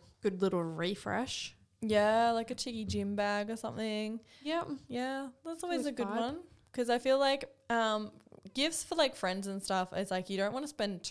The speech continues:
Speaker 2: too much. So it's, like, the little things that you gotta think about. That's like, "Oh, I don't wanna spend, like, you know, a thousand dollars on this person."
Speaker 1: Yeah.
Speaker 2: So, like, l-, you know, just, like, little things that you're like, "Okay, a hundred dollars."
Speaker 1: E-, even, like, um, if you know they were, like, a really big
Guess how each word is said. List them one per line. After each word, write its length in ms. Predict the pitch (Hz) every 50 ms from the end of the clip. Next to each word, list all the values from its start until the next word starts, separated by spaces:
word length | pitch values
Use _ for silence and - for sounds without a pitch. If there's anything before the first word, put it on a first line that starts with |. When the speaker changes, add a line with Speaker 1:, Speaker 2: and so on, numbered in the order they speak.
| - - -
Speaker 2:
too 200 | 190 190 190 185
much. 560 | 180 160 - - 381 349 - - - - -
So 180 | - - - 202
it's, 100 | 208 -
like, 160 | 202 202 202
the 100 | - 202
little 300 | 190 185 190 185 185 185
things 320 | 202 - - 240 262 277 269
that 120 | 269 233
you 60 | - 214
gotta 100 | 202 190
think 220 | 190 - 180 180 180
about. 340 | 175 185 185 190 233 254 -
That's 240 | 190 185 180 185
like, 220 | - 185 180 180 - - - - - - - - _ -
"Oh, 60 | 220
I 60 | 220
don't 100 | 208 214
wanna 120 | 226 233 240
spend, 200 | - 254 240 226
like, 220 | 202 185 175 - _ _ -
you 100 | 196 185
know, 120 | 175 180
a 60 | 185
thousand 340 | 185 196 190 185 180 175 175
dollars 300 | 170 170 175 170 170 180
on 80 | 165 165
this 120 | 165 165
person." 440 | - - - - - - - 208 226
Speaker 1:
Yeah. 440 | 233 220 185 196 180 180 - - 190
Speaker 2:
So, 60 | 190
like, 240 | 190 190 190 185 - -
l-, 160 | - - - - - - -
you 120 | 202 226
know, 140 | 220 202 190
just, 120 | 190 220 277
like, 160 | 277 285 -
little 200 | 311 294 330 330
things 180 | 339 330 330 320
that 140 | 330 254 254
you're 120 | 254 233
like, 200 | 214 208 214 -
"Okay, 340 | 285 294 294 240 196 185 185
a 80 | 190
hundred 220 | 190 214 202 196 185
dollars." 400 | 185 175 180 175 170 185 - - -
Speaker 1:
E-, 100 | 254 247
even, 220 | 269 262 311 311 311
like, 360 | 320 320 320 311 - - -
um, 580 | 254 240 240 240 233 233 226 214 202 202 202 196 -
if 140 | 220 - 214
you 80 | 220 208
know 220 | 202 202 190 185
they 140 | 190 196 196
were, 180 | 202 196 202
like, 180 | 196 196 190 -
a 60 | 190
really 360 | 185 185 185 185 185 185 185 175 -
big 180 | - 170 170 165